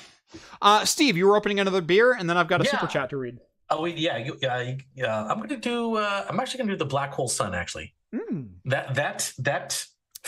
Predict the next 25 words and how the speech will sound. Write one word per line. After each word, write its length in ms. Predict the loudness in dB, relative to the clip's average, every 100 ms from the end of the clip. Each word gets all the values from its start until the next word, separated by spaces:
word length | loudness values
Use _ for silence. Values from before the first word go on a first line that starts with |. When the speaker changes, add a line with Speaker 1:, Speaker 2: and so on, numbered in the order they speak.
| 0
Speaker 1:
Ah, 140 | 0
Speaker 2:
four, 280 | 2 0 -2
Speaker 1:
there 100 | -4
you 60 | -6
go. 60 | -4
Speaker 2:
four 220 | -4 -2
X 260 | -4 -4 -4
double 240 | -2 -2
dry 240 | -2 -2
hop, 340 | -2 -2 -4 -8
it 80 | -8
kinda 420 | -4 -2 -2 -4
satiated 680 | -4 -2 -2 -2 -2 -2 -2
my 440 | -2 -2 -2 -4 -8 _ -20 -20 _ _ -4
thirst 320 | -2 -2 -6
for 580 | -4 -2 -2 -2 -4 -10 -18 _ _ _ _ _
hoppy 380 | -8 -6 -4 -4
beers, 400 | -4 -4 -2 -4
so 120 | -4
I'm 140 | -2 -2
gonna 140 | -2
go 200 | -2 -2
the 100 | -2
exact 380 | -4 -2 -4 -4 -4
opposite. 440 | -4 -4 -8 -10